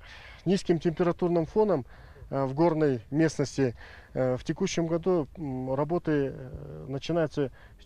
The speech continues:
чуть позже обычного. Э, в целом мы наблюдаем, что в горной местности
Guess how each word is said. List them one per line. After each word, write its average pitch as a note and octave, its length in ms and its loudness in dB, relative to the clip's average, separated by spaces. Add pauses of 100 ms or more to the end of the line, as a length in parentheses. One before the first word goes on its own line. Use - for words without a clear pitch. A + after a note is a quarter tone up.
(260)
чуть F3+ 200 -4
позже D3+ 360 -2
обычного. C3 560 -4 (360)
Э, B2+ 200 -6
в A#2+ 60 -10
целом F#3+ 320 4
мы E3 100 4
наблюдаем, E3+ 500 2
что D#3+ 200 -2
в C#3+ 40 -2
горной D#3 320 2
местности D#3 540 0